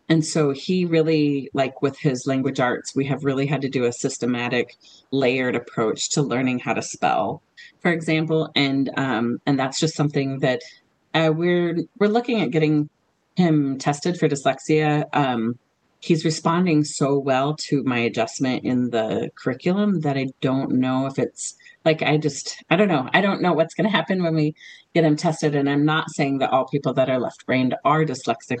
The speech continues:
but once I change, um, dyslexic also need a very sequential approach to spelling. So, um, I don't, so I just don't know. I don't know. <laughs> I'll just leave it there. I don't know. <laughs> We'll find out. But,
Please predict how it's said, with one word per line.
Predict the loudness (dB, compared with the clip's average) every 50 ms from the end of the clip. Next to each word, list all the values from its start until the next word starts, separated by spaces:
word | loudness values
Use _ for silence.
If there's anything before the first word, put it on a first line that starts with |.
| -6 _ 0
but | 0 0 0 0
once | 0 0 0 0 0
I | -2 -4 -4 -4 -8
change, | -4 0 0 0 0 0 -4 -10 -18 -20 -20 -20 -6 -2
um, | 0 0 2 2
dyslexic | 0 0 0 0 0 0 0 -2 -2 -2 0
also | 0 0 2 0 0 0 0
need | 0 0 -2 -2 0
a | -2 0
very | 0 0 0 0 -2
sequential | -2 -4 -4 -4 -4 -4 -4 -4 -2 -2 -2 -2
approach | -2 -2 -2 -2 -2 -2 -2 -4 -8 -8
to | -8 -8
spelling. | -6 -4 -2 0 0 0 -2 -2 -4
So, | -4 -4 -2 0 0 0 -2 -4 _ -16 -20 -20 -20 -20 -20 _ _
um, | -2 0 0 0 0 0
I | 0
don't, | 0 0 -2 -4 -6 -4 0
so | 2 2
I | 2
just | 2 0 0
don't | 0 2 2 2
know. | 2 2 2 2 0 0 -2 -6 -6 -2
I | -2 0
don't | 0 0 -2
know. | -4 -4 -2 0 2 4
<laughs> | 4 4 2 2 2 0 0 0 -4 _ -20 -20 -20 -20 _ _ _ _ _ _ -2
I'll | -2
just | 0 2
leave | 0 0 0
it | 0 0
there. | 0 0 2 2
I | 2 2
don't | 2 0 0
know. | 0 -2 -4 -4 -8 -2 2
<laughs> | 2 4 4 2 0 -2 _ -14 -14 -14 -14 -16 -8 _
We'll | -2 2 4
find | 4 4 4 4
out. | 0 0 -2 -6
But, | 0 2 4 4 4 2